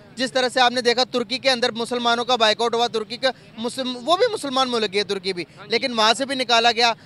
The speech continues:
Speaker 1: आप देख रहे हो कि दूसरी तरफ पाकिस्तानियों का बायकॉट, हमारा भी बायकॉट हो रहा है हर तरफ से।
Speaker 2: हाँ जी।
Speaker 1: क्या वजूहात है बायकॉट होने का?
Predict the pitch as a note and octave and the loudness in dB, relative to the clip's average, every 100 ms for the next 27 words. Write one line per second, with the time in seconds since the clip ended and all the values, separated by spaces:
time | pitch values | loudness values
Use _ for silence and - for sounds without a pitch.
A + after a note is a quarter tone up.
0 | - A#3 G3 A3+ A3+ B3+ B3 A3 A3+ B3+ | -2 0 2 0 2 0 -2 -6 -6 -6
1 | B3+ B3+ B3 B3 D4+ D#4 D4 D4+ C#4+ B3+ | -4 0 2 2 2 0 0 0 2 2
2 | A#3 A#3 A#3+ B3+ D#4 D#4+ C#4 A#3 A3+ G#3+ | 2 -2 0 2 2 2 0 0 -2 -2
3 | G3+ F3+ F#3 E3 D#3+ C3 - F3 D#3+ D3+ | -4 -4 -8 -10 -12 -14 -20 -20 -14 2
4 | D#4+ D#4 A3+ A#3 G#3 G3 F#3+ F#3+ F#3 E3 | 4 4 2 2 2 0 0 -2 -8 -12
5 | D#3 | -18